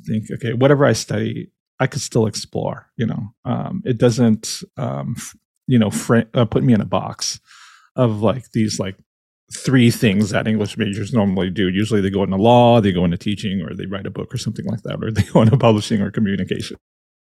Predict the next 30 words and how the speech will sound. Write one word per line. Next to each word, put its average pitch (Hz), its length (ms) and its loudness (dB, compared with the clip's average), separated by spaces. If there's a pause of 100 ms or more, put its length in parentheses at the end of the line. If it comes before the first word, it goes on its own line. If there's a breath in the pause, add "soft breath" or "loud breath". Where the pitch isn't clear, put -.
(200)
One 135 340 0
of 143 100 2
the 107 180 2
other 98 160 -2
things 101 300 -4
I 95 80 -2
learned 101 360 2
that 87 300 -2
when 117 200 4
I 104 80 2
did 131 320 0
go 113 120 2
to 98 80 0
Hong 98 260 -2
Kong 98 280 -4
to - 120 -8
work 98 280 -4
that - 260 -6
year, 90 340 -8 (600 loud breath)
I 127 40 4
realized, 160 400 4 (640)
you 135 100 4
know, 98 300 2 (120)
Berkeley's 139 380 2
kind 165 200 2
of 156 100 2
a 104 60 2
prestigious 92 540 -2
school 110 240 4
here. 92 440 0